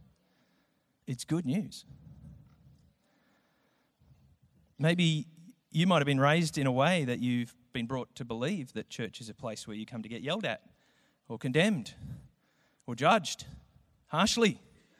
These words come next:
or made to feel bad. But I want you to know that God does not want to make you feel bad. I'm pretty sure that he knows you feel bad enough already. Most people I meet already feel bad.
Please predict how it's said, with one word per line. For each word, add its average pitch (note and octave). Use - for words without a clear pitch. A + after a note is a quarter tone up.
or C3
made F3
to F#3+
feel G#3
bad. D#3
But C#3
I -
want G#3
you G3+
to F#3
know E3+
that C#3+
God E3+
does E3
not E3
want D#3
to D3
make D3
you B2+
feel D3+
bad. G2
I'm D3+
pretty F3+
sure F#3+
that E3+
he E3+
knows D3+
you C3+
feel D3+
bad C#3+
enough C3+
already. B2
Most G3
people F#3+
I G3+
meet F#3+
already G#3
feel F3
bad. D3+